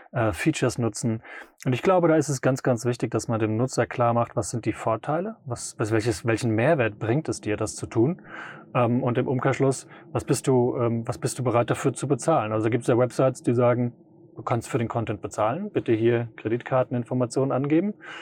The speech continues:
oder du musst uns die Möglichkeit geben, uns über Werbung zu finanzieren. Und dann lass uns doch bitte versuchen, die relevante Informationen zu geben. Und aus Gesprächen, vielen Gesprächen, die wir auch mit, mit,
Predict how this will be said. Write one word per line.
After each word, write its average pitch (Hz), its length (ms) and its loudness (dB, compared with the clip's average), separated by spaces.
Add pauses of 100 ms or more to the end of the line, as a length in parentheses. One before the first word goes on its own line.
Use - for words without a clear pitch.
(120)
oder 131 260 4
du 123 80 4
musst 123 240 2
uns 117 140 -4
die 113 80 0
Möglichkeit 113 440 -2
geben, 110 240 0
uns 107 120 -4
über 104 160 0
Werbung 117 320 2
zu 104 100 -8
finanzieren. 117 560 -4 (340)
Und 110 160 -2
dann 131 300 2
lass 123 220 0
uns 123 100 -2
doch - 80 -2
bitte 135 240 -2
versuchen, 127 400 0
die 123 80 4
relevante 117 520 2
Informationen 107 600 -4
zu 107 140 -8
geben. 113 260 -4 (520)
Und 110 100 -4
aus 110 360 -2
Gesprächen, 123 640 0
vielen 135 260 2
Gesprächen, 120 480 0
die 113 140 -2
wir 120 220 2
auch 117 160 -2
mit, 107 260 -6
mit, 110 200 -6